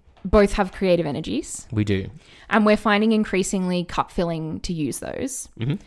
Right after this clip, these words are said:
Speaker 1: And one day we would like to write something
Speaker 2: Yep.
Speaker 1: together. And as part of sort of developing character, I like to notice the quirks about people
Speaker 2: Mm-hmm.
Speaker 1: that make a character not just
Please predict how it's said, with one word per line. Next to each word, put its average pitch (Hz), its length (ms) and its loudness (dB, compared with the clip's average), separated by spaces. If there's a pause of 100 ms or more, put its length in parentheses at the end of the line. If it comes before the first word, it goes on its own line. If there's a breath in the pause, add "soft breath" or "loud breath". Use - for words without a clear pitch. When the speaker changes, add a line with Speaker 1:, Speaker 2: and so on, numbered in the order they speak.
(160 soft breath)
Speaker 1:
And 208 220 4
one 220 220 8
day 220 300 8
we 208 160 4
would 185 160 6
like 180 220 2
to 185 220 -2
write 175 340 0
something - 520 -6 (160)
Speaker 2:
Yep. - 220 -6 (220)
Speaker 1:
together. 160 480 0 (580 soft breath)
And 190 580 4 (720)
as 226 140 6
part 226 240 6
of 220 300 2
sort 214 160 2
of 196 80 2
developing 190 440 2
character, 185 640 0
I 185 100 2
like 196 180 2
to 240 100 0
notice 180 360 2
the 196 80 0
quirks - 340 -4
about - 200 -6
people - 400 -6 (180)
Speaker 2:
Mm-hmm. 117 160 0 (160)
Speaker 1:
that 269 120 4
make 381 140 2
a 302 60 0
character 202 580 0
not 196 300 0
just 180 180 -4